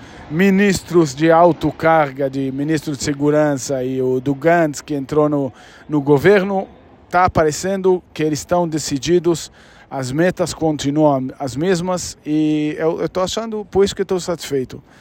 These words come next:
Agora eu queria falar uma coisa totalmente diferente, que na verdade, é, no nível internacional não tá mudando muita coisa, mas eu ando pensando, essa vez eu vou falar um pouco mais de um pensamento pessoal meu.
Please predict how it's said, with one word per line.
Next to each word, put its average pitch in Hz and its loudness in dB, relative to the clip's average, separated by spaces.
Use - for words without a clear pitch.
Agora 233 0
eu 208 2
queria 214 0
falar 147 2
uma 143 -2
coisa 143 -2
totalmente 165 -2
diferente, 131 -6
que 202 -2
na 233 4
verdade, 180 2
é, 127 6
no 139 4
nível 165 6
internacional 135 0
não 139 -2
tá 143 -2
mudando 135 -2
muita 120 -6
coisa, 156 2
mas 151 0
eu 233 4
ando 214 2
pensando, 185 0
essa 175 0
vez 185 -2
eu 180 -2
vou 175 -4
falar 165 -4
um 156 -4
pouco - -4
mais 151 -4
de 143 -2
um 143 -4
pensamento 139 -2
pessoal 139 0
meu. 160 0